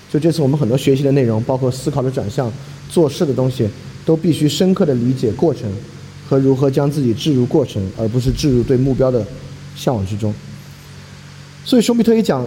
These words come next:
在过去对于发展的认识中，其中一个非常重要的偏见，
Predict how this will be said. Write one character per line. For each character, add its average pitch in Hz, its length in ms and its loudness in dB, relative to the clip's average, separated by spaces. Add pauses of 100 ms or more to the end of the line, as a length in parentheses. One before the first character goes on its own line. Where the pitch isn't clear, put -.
在 214 140 2
过 254 300 4
去 220 180 0
对 196 140 4
于 190 100 4
发 226 260 0
展 185 140 -2
的 127 80 0
认 175 180 4
识 139 160 -2
中， 175 220 2 (100)
其 - 160 -6
中 190 140 4
一 190 60 4
个 185 100 4
非 202 140 4
常 220 180 4
重 233 140 2
要 190 40 2
的 151 80 2
偏 226 300 2
见， 226 180 4